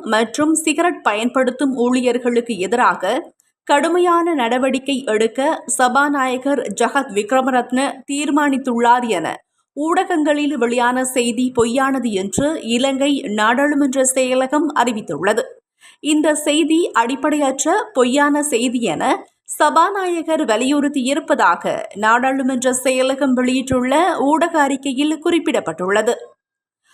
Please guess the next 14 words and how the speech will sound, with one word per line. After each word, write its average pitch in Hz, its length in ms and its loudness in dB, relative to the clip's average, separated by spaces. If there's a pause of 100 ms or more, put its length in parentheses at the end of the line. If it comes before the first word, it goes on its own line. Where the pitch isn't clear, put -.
(200)
அத்துடன் 277 600 -2
ஊழியர்களுக்கு 302 920 0
எதிராக 226 720 2
கடுமையான 339 720 2
நடவடிக்கை 262 640 0 (100)
எடுக்குமாறு 254 760 2 (140)
எந்த 269 400 2
ஒரு 320 240 0
சந்தர்ப்பத்திலும் 285 920 -2 (340)
இலங்கை 370 500 0 (160)
நாடாளுமன்றத்தின் 269 1080 0
எந்த 269 340 0
ஒரு 302 220 2
அதிகாரிக்கும் 294 840 0